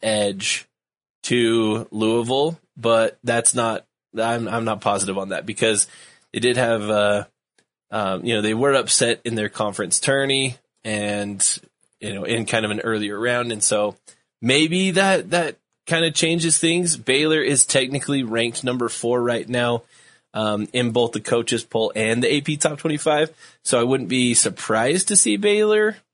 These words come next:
in, but, um, I think Louisville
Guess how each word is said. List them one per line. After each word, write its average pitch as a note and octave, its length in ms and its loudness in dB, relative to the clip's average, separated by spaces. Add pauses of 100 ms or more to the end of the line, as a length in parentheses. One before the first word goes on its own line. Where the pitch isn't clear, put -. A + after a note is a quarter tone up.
(160)
in, G#3 480 0
but, C3+ 580 0
um, B2 520 0
I A#2 60 -2
think C3+ 220 -2
Louisville A#2 520 2